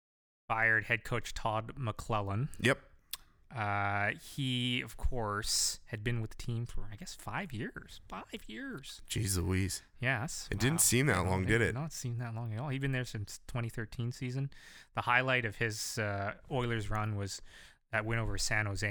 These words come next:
Speaker 1: and making it to the second round. So they really, they only won one playoff game while he was here. Uh, what do you think? Is that desperation? Is that a good move?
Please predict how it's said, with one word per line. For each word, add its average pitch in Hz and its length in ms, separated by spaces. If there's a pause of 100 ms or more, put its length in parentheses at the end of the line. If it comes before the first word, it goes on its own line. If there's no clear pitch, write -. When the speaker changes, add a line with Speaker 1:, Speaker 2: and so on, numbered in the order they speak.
Speaker 1:
and 98 100
making 104 240
it 104 80
to - 40
the - 60
second - 340
round. 98 260
So - 100
they 120 40
really, 143 220
they 127 80
only 127 180
won 110 220
one 107 180
playoff 101 400
game 98 200
while 95 140
he 101 60
was 101 160
here. - 260 (960)
Uh, 107 380 (960)
what 120 140
do 110 40
you 104 60
think? 101 180
Is 98 80
that 110 160
desperation? 120 800
Is 107 260
that 101 340 (100)
a - 40
good 120 220
move? 120 540